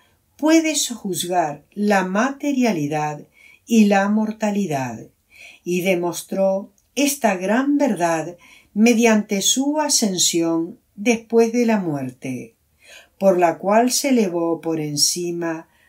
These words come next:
de la ilusión de la materia. El primer mandamiento, "No tendrás dioses ajenos delante de mí",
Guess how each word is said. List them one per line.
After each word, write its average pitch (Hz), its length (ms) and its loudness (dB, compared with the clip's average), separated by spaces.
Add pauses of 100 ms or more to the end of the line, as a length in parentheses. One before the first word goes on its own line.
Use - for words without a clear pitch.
(100)
de 196 220 0
la 185 160 2
ilusión 180 680 -4
de 190 140 -8
la 190 140 -4
materia. 131 840 -8 (1700)
El 294 260 4
primer 339 480 4
mandamiento, 180 1120 -2 (520)
"No 247 320 4
tendrás 208 480 2
dioses 262 600 0
ajenos 180 680 -4
delante 160 640 -2
de 151 140 -6
mí", 196 420 -4